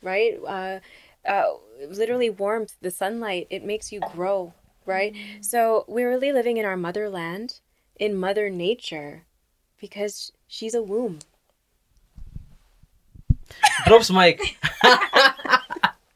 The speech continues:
Speaker 3: You know, like, um,
Speaker 1: <sighs>
Speaker 3: the whole analogy just given, I've
Speaker 1: Mm.
Speaker 3: never even considered that.
Speaker 2: Same.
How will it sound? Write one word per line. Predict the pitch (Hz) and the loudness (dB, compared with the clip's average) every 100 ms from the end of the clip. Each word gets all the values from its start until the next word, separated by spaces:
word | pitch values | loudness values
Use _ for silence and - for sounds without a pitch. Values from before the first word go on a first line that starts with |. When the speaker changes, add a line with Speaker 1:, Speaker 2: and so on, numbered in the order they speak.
| - 339 302 240 202 143 - - _ - - | 2 2 0 -10 -12 -16 -20 -20 _ -20 -20
Speaker 3:
You | - - 480 | -12 -2 4
know, | 554 587 | 8 8
like, | 587 605 | 8 8
um, | 605 587 906 - - | 6 4 0 -6 -16
Speaker 1:
<sighs> | - 269 262 208 165 165 | -6 0 2 2 -2 -8
Speaker 3:
the | 147 | -2
whole | 160 175 | 0 2
analogy | 151 139 147 143 | 2 0 -6 -8
just | 127 139 | -14 -12
given, | 117 123 147 190 196 202 196 | -10 -8 -8 -10 -12 -10 -10
I've | - | -10
Speaker 1:
Mm. | 123 123 | -12 -10
Speaker 3:
never | 123 123 117 | -6 -4 -4
even | 113 110 | -6 -14
considered | 110 107 - 110 110 104 | -16 -18 -16 -16 -14 -8
that. | 120 - | -6 -6
Speaker 2:
Same. | - 226 190 185 | -8 -4 -4 -8